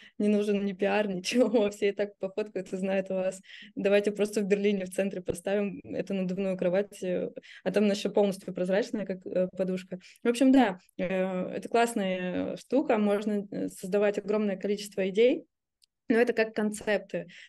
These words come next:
То есть, э, наша задача человека, э, наиграться с этими концептами, а потом придумать, как ее реализовать и как ее адаптировать. Насколько она будет прикольная, удобная, функциональная, захотят ли ее покупать,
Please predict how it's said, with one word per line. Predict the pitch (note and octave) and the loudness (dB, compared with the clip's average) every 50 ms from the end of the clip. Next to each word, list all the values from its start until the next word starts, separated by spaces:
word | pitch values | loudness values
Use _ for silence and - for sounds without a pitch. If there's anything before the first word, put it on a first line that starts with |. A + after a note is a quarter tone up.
| _ | _
То | - G3+ | -2 -2
есть, | G3+ G3 - - | -2 -2 -2 -4
э, | G3 F#3+ F#3+ F#3+ F3+ - - - - - G1+ G1+ A#1+ - - | -2 0 0 -2 -2 -4 -8 -12 -14 -12 -10 -10 -10 -8 -6
наша | - F#3+ G#3 G#3+ G#3+ G#3+ G#3+ G3+ _ _ _ _ _ _ - | -2 0 0 0 0 0 -2 -4 _ _ _ _ _ _ -10
задача | G#3 G3+ F#3+ G#3 A3 A3 - G#3 F#3+ - - - | -6 -2 2 2 2 2 0 -4 -6 -6 -8 -8
человека, | - - G3+ G3+ A3 C#4 E4 - B3+ G#3 F#3+ - - - - _ - | -2 0 2 2 2 2 0 0 -4 -4 -6 -8 -12 -20 -20 _ -8
э, | - G3 F#3+ | -4 -2 0
наиграться | F#3+ G#3+ A3+ A3 A#3 A#3 A3 G3+ G#3+ G3 F3+ | 2 2 2 4 4 4 2 2 0 -4 -6
с | - | -6
этими | G3 F#3 F#3+ F#3 F#3 | -6 -4 -4 -4 -2
концептами, | F#3 G3 F#3 F#3 - B3+ B3+ B3+ - B3 A3+ G3 F3+ F3+ F#3+ - - - | -2 -4 -2 0 0 0 0 2 0 0 0 0 -2 -4 -8 -12 -12 -6
а | - G3 | -4 -2
потом | F#3+ A3 G#3+ A3+ A3+ A3 | 0 0 0 0 -2 -2
придумать, | - G3+ G#3 B3+ C4 A3+ G#3 - | -4 0 2 2 4 2 2 -2
как | A3 G#3 G#3+ | -6 -8 -6
ее | G#3 G#3 G3+ | -4 -4 -2
реализовать | G3+ G#3 G3 G3 F#3+ F#3+ G#3 G3+ G#3+ B3+ C#4 C4+ | 0 -2 -2 -2 -4 -4 -4 -2 0 0 -2 -2
и | G#3+ | -4
как | - G#3 G#3 | -6 -4 -2
ее | A3 G#3 G3+ G3+ | -2 -2 -2 -2
адаптировать. | G3+ G#3 G#3 - - G#3 G3 F#3 F3+ F3 E3+ - - - _ - | -2 -4 -6 -4 -2 -2 -2 0 -2 -4 -6 -10 -16 -20 _ -8
Насколько | G#3 G3 - - - A#3 A#3 G#3+ | -8 -8 -6 -4 -4 -2 0 0
она | G#3 G3+ | 0 0
будет | G3 F#3 G3+ G3+ | 0 -2 -2 -2
прикольная, | - G3+ G3+ - B3 C4 C#4 C4 B3+ A3 G3+ G3 | -2 -4 0 2 4 4 6 4 4 2 0 -2
удобная, | F#3 F#3 A3 B3 A#3+ A#3+ G#3 G#3 | -2 0 0 0 0 0 -2 -4
функциональная, | - - F#3+ F3+ - - F#3 F3+ F#3 G3+ A#3+ B3+ A#3+ A3+ G#3 | -6 -6 -8 -8 -4 -2 -2 0 0 0 0 0 0 -2 -2
захотят | G3+ G3 - G3 - G#3 G3 G3 G3 - | -4 -6 -6 -4 -2 0 0 0 -2 -2
ли | F3+ | -2
ее | F3 F3 | -2 -2
покупать, | E3+ - - - F3 - - G3 G#3+ A#3 - - - | -4 -6 -8 -10 -8 -2 0 0 0 0 -2 -6 -20